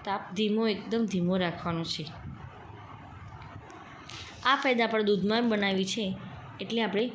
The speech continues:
બહુ લાંબો સમય સુધી રાખવાની નથી. પછી આપણે એક મિક્સરના નાના બાઉલમાં ખસખસને ક્રશ કરી દેવાનું છે. હવે આ ખસખસ આપણે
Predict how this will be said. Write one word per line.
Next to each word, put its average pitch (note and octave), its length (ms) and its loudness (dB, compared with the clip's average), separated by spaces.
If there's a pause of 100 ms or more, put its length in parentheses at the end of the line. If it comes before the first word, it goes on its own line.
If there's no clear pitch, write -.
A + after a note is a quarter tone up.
(120)
બહુ G#3 120 2
લાંબો G3 340 4
સમય G3+ 260 0
સુધી G3 240 0
રાખવાની F3 560 0 (420)
નથી. G#3 360 -4 (1080)
પછી G3+ 260 -2
આપણે A3 200 2
એક G#3 60 2
મિક્સરના G#3+ 480 2
નાના G3+ 280 2
બાઉલમાં F#3+ 400 2 (520)
ખસખસને G#3+ 720 -2 (460)
ક્રશ G#3+ 240 2
કરી F3+ 180 -2
દેવાનું D#3+ 380 0
છે. D#3+ 160 -8 (800)
હવે G#3 320 2 (400)
આ F#3+ 120 2
ખસખસ G3+ 640 -2 (600)
આપણે G3 360 -2